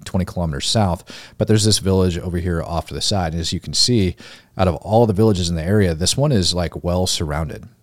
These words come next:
right? Like, the reinforcements around there, the Russian defensive perimeter is well surrounded. But they did another thing to it that I also found interesting.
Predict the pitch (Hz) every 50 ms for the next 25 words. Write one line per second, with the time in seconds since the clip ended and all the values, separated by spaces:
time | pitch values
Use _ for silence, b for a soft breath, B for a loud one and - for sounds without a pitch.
0 | _ _ - 80 82 87 - - - 107 90 82 82 - - 85 76 82 98 98
1 | 90 - - 87 87 85 - 98 92 - - 90 92 92 92 92 92 90 80 78
2 | 71 82 76 - 87 78 - - 85 82 - - - - 92 90 87 85 76 73
3 | 78 80 80 80 - - 82 80 78 71 - - - 85 82 82 214 117 117 95
4 | 80 80 190 208 202 - - 87 80 80 80 - - 80 80 80 - B B B
5 | B B B B _ - - 85 87 85 - 95 - - 85 76 - - 95 87
6 | 85 - - 95 98 - 90 - - - - -